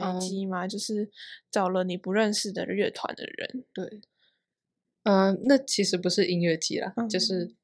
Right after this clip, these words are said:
Speaker 2: 台东有一个地方叫铁花村。
Speaker 1: 嗯。
Speaker 2: 嗯，然后那边固定会有表演，就是有素人，像我访谈的他们是素人，然后像 Matsuka，
Speaker 1: 嗯。
Speaker 2: 就是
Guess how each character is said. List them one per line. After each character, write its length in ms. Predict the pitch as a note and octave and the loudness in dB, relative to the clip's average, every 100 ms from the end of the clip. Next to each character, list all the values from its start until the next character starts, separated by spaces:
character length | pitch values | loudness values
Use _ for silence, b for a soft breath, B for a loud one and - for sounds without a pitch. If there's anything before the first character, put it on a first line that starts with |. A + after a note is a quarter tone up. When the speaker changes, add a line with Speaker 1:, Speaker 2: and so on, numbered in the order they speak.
| _ | _
Speaker 2:
台 180 | - F#3 | 2 4
东 240 | G3 G3+ | 6 6
有 180 | F#3+ E3+ | 6 4
一 60 | F3 | 2
个 220 | F3+ E3+ | 2 2
地 180 | E3+ F#3 | 2 0
方 220 | F3+ E3+ | 2 0
叫 200 | F#3 F3 | 2 0
铁 280 | F3 E3 E3 | 0 -4 -2
花 180 | E3 E3 | -4 -4
村。 340 | - D#3+ E3 - | -4 -4 -4 -2
Speaker 1:
嗯。 280 | A#3+ A#3 A#3+ | -2 -2 -6
Speaker 2:
嗯， 240 | C4 A3+ F3 _ _ _ | -8 -10 -12 _ _ _
然 140 | F3 F3 | -2 4
后 160 | F#3+ | 6
那 100 | G3 | 6
边 340 | G3 F#3+ F3+ F#3 | 6 4 2 2
固 160 | G3+ | 0
定 220 | F3+ F#3+ | 2 2
会 160 | F3 F3 | 4 4
有 160 | F3 - | 2 -2
表 320 | - - F#3 | -2 0 0
演， 240 | F3+ - _ _ _ - | -2 -8 _ _ _ -8
就 140 | F#3 | -4
是 420 | - F#3 F3 E3+ - _ _ _ - | -2 0 -2 -4 -8 _ _ _ 4
有 260 | F3+ E3+ | 4 4
素 340 | D#3+ - A3 E3+ | 2 4 4 4
人， 380 | E3 F#3 F#3 - _ _ | 2 0 -6 -10 _ _
像 200 | - G#3 F3 | 4 6 6
我 60 | |
访 240 | E3+ E3+ E3 | 6 2 0
谈 140 | D#3+ | -4
的 100 | E3 | -4
他 140 | E3+ | -2
们 80 | E3+ | -2
是 140 | E3 F3 | -2 -2
素 340 | - E3 - | -2 -4 -4
人， 220 | - G3 _ _ _ _ | -8 -12 _ _ _ _
然 120 | E3+ | -2
后 140 | E3+ E3+ | 0 2
像 420 | - F#3 E3+ E3 - | 2 4 2 -2 -8
Matsuka， 600 | - F3 F3 - - A3 - _ | 0 0 0 -6 -6 -8 -10 _
Speaker 1:
嗯。 80 | C4 | -6
Speaker 2:
就 100 | A#3+ | -4
是 360 | E3+ F3 F3 | -2 -2 -4